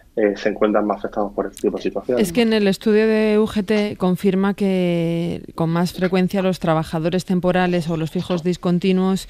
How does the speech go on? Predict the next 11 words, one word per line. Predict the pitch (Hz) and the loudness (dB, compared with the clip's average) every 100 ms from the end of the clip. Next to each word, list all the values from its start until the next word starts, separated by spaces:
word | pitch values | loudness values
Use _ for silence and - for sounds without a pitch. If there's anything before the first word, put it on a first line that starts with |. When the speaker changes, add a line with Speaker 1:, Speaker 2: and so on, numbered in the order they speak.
| - - - | -18 -16 -6
Speaker 2:
eh, | 196 185 175 170 170 165 160 160 156 160 - | 0 2 4 2 2 0 0 0 0 -2 -6
entre | - 170 170 170 170 | -4 -2 -2 -2 -2
los | 160 | -4
que | 160 | -2
tienen, | 185 180 180 | 0 0 0
o | |
sea, | 190 147 | -2 -2
que | 156 185 - | -2 -4 -2
están | 202 208 208 | 0 2 4
más | 214 | 4
perjudicados | 214 196 - 185 180 202 196 214 | 2 0 2 2 4 4 4 2